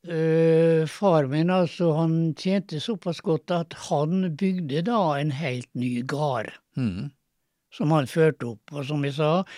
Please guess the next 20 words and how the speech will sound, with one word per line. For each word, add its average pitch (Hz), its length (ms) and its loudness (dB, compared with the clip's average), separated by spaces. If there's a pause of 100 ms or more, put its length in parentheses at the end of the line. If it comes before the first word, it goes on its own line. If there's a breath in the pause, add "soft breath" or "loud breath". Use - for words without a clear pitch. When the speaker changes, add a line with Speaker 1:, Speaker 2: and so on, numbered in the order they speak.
(140 loud breath)
Speaker 1:
huset 139 380 0
står 151 280 2
en 143 220 0
dag 139 240 2
i - 20 0
dag, 214 260 0
og 180 120 0
jeg 147 80 -2
synes 160 340 -2
det 143 160 -4
er 139 40 -4
meget 135 460 -4
bra. 117 320 -6 (300 loud breath)
Det 147 100 2
er 143 80 2
til 151 160 2
og 139 60 0
med 131 140 -2
sånt 135 260 -4
vinkelbygg, 147 920 -2